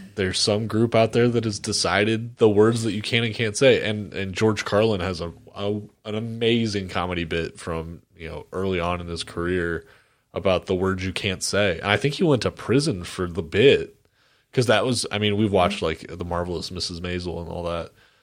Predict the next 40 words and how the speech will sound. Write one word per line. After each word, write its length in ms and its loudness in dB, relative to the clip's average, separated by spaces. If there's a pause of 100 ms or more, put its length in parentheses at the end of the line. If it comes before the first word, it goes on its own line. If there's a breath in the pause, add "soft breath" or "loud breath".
(100 soft breath)
There 100 6
was 120 8
a 60 8
point 440 0
when 680 0
comedians 640 0
couldn't 480 0
just 280 6
go 180 8
up 160 6
and 140 0
say 140 4
whatever 260 6
the 120 4
hell 100 4
they 100 6
wanted. 460 0 (760)
They 120 4
could 220 -6
go 160 6
to 80 6
jail 380 6
for 200 -2
that. 300 -6 (100)
And 120 -2
there 100 8
was 180 6
comedians 540 4
that 320 8 (440)
their 140 2
whole 220 8
career 400 2
was 240 4
going 340 0
and 100 -4
saying 260 0
things 200 -2
that 80 2
were 120 4
upsetting, 520 0